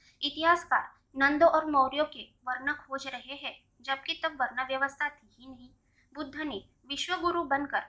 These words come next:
आषाढ़ पूर्णिमा को पहली बार गुरु पद से सारनाथ में ज्ञान दिया, इसीलिए इस पूर्णिमा को गुरु पूर्णिमा कहते हैं। यह जुलाई के महीने में आती है, इसीलिए भारत के विश्वविद्यालयों में जुलाई से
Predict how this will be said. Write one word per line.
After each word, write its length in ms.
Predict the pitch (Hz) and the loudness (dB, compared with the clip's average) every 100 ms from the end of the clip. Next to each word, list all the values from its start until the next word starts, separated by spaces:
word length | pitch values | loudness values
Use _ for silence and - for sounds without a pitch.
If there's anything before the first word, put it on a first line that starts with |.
| _ - | _ 4
आषाढ़ 340 | - - 294 | 4 6 2
पूर्णिमा 520 | 294 294 294 330 311 | 2 -8 -2 2 4
को 180 | 294 - - _ _ | 2 0 -20 _ _
पहली 300 | 277 285 311 | 0 0 -2
बार 300 | 277 214 - _ _ | -4 -6 -8 _ _
गुरु 180 | 277 302 | -10 -8
पद 220 | 330 302 | 0 0
से 200 | - - - | -2 -16 -18
सारनाथ 500 | - 277 262 285 285 - | 2 6 6 8 4 4
में 180 | 311 247 | -12 -8
ज्ञान 220 | 220 226 | -10 -10
दिया, 240 | 220 202 - _ _ - | -16 -18 -18 _ _ -14
इसीलिए 380 | 285 320 330 349 | -8 -4 -2 -2
इस 240 | 285 - | -4 -10
पूर्णिमा 500 | - 277 269 262 277 | -14 -12 -6 6 6
को 360 | 302 - _ 226 | 4 -8 _ -20
गुरु 140 | 247 | -18
पूर्णिमा 460 | - 285 294 285 277 | -8 -6 -4 -2 -2
कहते 340 | 240 196 226 | -4 -10 -12
हैं। 200 | - _ _ _ | -20 _ _ _
यह 220 | 247 277 | 0 0
जुलाई 340 | 277 269 285 | 0 4 4
के 120 | 294 330 | 4 -2
महीने 320 | 302 294 302 | -4 -8 -6
में 120 | 320 | 2
आती 360 | 294 - - - | 2 0 -14 -20
है, 40 | _ _ _ _ _ - | _ _ _ _ _ -10
इसीलिए 340 | - 330 349 | -6 2 2
भारत 380 | 285 277 311 302 | 4 4 4 0
के 160 | 233 240 | -14 -12
विश्वविद्यालयों 880 | 269 - 311 311 269 285 277 294 311 | -10 -4 -4 -4 -2 0 2 2 0
में 220 | 277 214 _ | -2 -8 _
जुलाई 420 | - 269 269 294 | -16 2 2 4
से 240 | 330 - | -2 -12